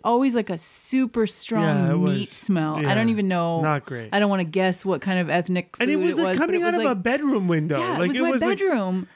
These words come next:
Speaker 1: So I was
Speaker 2: Yeah.
Speaker 1: like, "They have someone in that apartment who's
Speaker 2: Yes,
Speaker 1: cooking on
Speaker 2: yeah,
Speaker 1: a hot
Speaker 2: yeah,
Speaker 1: plate,
Speaker 2: that's right.
Speaker 1: and it's going right out the window." <laughs>
Speaker 2: A hundred percent.
Speaker 1: I was
Speaker 2: That's
Speaker 1: like,
Speaker 2: right.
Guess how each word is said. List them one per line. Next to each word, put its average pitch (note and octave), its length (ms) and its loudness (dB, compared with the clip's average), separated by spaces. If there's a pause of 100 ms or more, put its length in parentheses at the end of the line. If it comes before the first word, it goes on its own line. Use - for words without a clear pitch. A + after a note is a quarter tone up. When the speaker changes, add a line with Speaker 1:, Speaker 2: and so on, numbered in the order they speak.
(140)
Speaker 1:
So - 160 -2
I G4 40 2
was F#3+ 140 2
Speaker 2:
Yeah. - 40 2
Speaker 1:
like, A#2+ 320 -4
"They G#3 160 2
have F#3 200 -4
someone F#3 300 0
in F3 100 0
that E3+ 160 0
apartment E3+ 400 -2
who's F3+ 80 2
Speaker 2:
Yes, E3 180 4
Speaker 1:
cooking G3 260 0
on F3 100 2
Speaker 2:
yeah, E3 100 2
Speaker 1:
a - 20 2
hot E3+ 160 2
Speaker 2:
yeah, D#3 120 2
Speaker 1:
plate, E3+ 140 2
Speaker 2:
that's D#3+ 200 -2
right. D#3 140 2
Speaker 1:
and G3 80 4
it's G3 100 0
going F3 240 0
right F3+ 220 2
out F#3 160 2
the F#3+ 60 2
window." F3+ 260 2
<laughs> - 20 -4
Speaker 2:
A E3 160 2
hundred - 100 -8
percent. G#3 320 -2
Speaker 1:
I G3 40 4
was A3+ 160 2
Speaker 2:
That's A3+ 140 -4
Speaker 1:
like, F#3+ 80 4
Speaker 2:
right. D#3 220 4